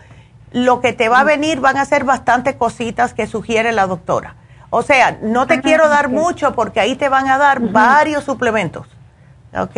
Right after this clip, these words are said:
Speaker 2: Hasta que me dé, hasta que ya tenga los resultados de eso, ¿verdad?
Speaker 1: Sí, sí, si te lo haces
Speaker 2: Oh.
Speaker 1: hoy, seguro que me llega, no se demora más de dos semanas, ¿ok? Los
Speaker 2: Ah,
Speaker 1: resultados.
Speaker 2: ok.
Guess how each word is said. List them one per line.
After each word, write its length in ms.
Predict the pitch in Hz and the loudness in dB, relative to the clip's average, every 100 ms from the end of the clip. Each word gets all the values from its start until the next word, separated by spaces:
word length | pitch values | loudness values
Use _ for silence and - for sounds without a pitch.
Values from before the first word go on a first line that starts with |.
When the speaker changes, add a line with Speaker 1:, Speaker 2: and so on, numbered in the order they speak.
| 233 233 | 2 2
Speaker 2:
Hasta 200 | 226 233 | -2 -4
que 100 | 233 | -2
me 300 | 226 220 214 | -2 0 -2
dé, 260 | 208 240 269 | -4 -4 -2
hasta 300 | 247 233 233 | -2 -4 -6
que 100 | 233 | -6
ya 100 | 233 | -4
tenga 180 | 277 277 | -2 -4
los 120 | 254 | -4
resultados 580 | 240 247 202 254 254 226 | -6 -6 -4 -2 -2 -2
de 120 | 240 | -6
eso, 180 | 233 202 | -4 -2
¿verdad? 80 | |
Speaker 1:
Sí, 340 | 277 262 285 392 | 0 0 -2 -8
sí, 240 | - 277 220 | -6 -6 -4
si 160 | 254 | -6
te 140 | 240 247 | 0 0
lo 180 | 240 247 | 4 2
haces 340 | 349 415 359 302 | 2 0 -2 2
Speaker 2:
Oh. 160 | 320 | 4
Speaker 1:
hoy, 200 | 330 359 | 4 0
seguro 380 | - 247 262 311 | -2 -2 2 0
que 100 | 311 | 0
me 160 | 285 269 | -4 -2
llega, 560 | 269 285 285 277 277 - - - - | 0 2 2 2 0 -6 -20 -20 -8
no 360 | 254 285 330 | -2 2 2
se 160 | 370 415 | 0 0
demora 380 | 370 330 349 339 | 2 4 4 4
más 200 | 302 294 | 2 2
de 100 | 285 | 0
dos 160 | 262 | 0
semanas, 420 | 262 226 151 - - - _ | -2 -4 -6 -8 -20 -20 _
¿ok? 200 | 196 202 262 403 - _ - _ - _ _ - - - _ - | -10 -4 -2 -4 -8 _ -20 _ -20 _ _ -20 -20 -20 _ -2
Los 160 | 240 | 0
Speaker 2:
Ah, 40 | 233 | 2
Speaker 1:
resultados. 640 | 240 214 208 - 165 208 | 0 -2 -6 0 0 0
Speaker 2:
ok. 100 | 202 | -4